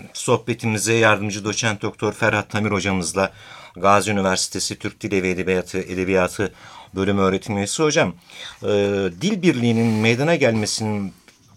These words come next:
arayışları, çabaları tarihsel anlamda söylediğiniz, az önce ifade buyurdunuz.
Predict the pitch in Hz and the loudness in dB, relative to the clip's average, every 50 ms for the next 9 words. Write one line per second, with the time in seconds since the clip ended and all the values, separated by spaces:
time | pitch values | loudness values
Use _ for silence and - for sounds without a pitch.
0 | _ _ 104 123 143 143 127 120 - - - 113 107 110 - - 131 110 113 107 | _ _ 6 8 8 8 6 4 0 -2 0 0 0 0 0 0 2 2 4 2
1 | 117 113 110 - - 117 113 110 113 - - - 127 120 107 - 101 95 98 101 | 4 2 2 0 0 0 0 0 0 -4 -2 0 0 0 0 0 -2 0 2 2
2 | 98 101 113 127 127 123 - - 135 127 120 110 101 104 101 92 98 107 98 92 | 2 2 2 -2 -2 -4 -4 -2 0 0 0 0 0 -2 -2 -2 -2 -2 -2 0
3 | 101 98 95 92 92 95 - - 101 95 95 87 90 110 110 107 90 95 107 156 | -2 -2 -2 -2 -4 -4 -2 0 0 0 0 0 0 0 0 0 -2 -4 -8 -8
4 | 151 - - | -8 -10 -16